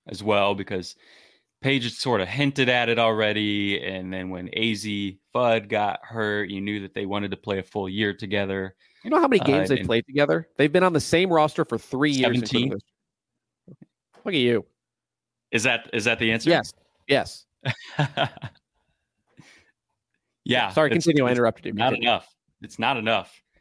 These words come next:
Speaker 1: And, and, uh, I mean, that's not e-, that's like half of a season total. And they've been on the same roster, what, three or four years now?
Speaker 2: Three
Speaker 1: Three
Speaker 2: years.
Speaker 1: years?
Speaker 2: Yeah.
Speaker 1: Three years. And they haven't even played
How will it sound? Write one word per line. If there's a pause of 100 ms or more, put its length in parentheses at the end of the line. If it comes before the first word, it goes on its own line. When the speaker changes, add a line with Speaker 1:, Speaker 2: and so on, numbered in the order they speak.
(100)
Speaker 1:
And,
and,
uh,
I
mean,
that's
not
e-,
that's
like
half
of
a
season (540)
total.
And
they've
been
on
the
same
roster,
what,
three
or
four
years
now?
Speaker 2:
Three
Speaker 1:
Three
Speaker 2:
years.
Speaker 1:
years?
Speaker 2:
Yeah. (400)
Speaker 1:
Three
years. (720)
And
they
haven't
even
played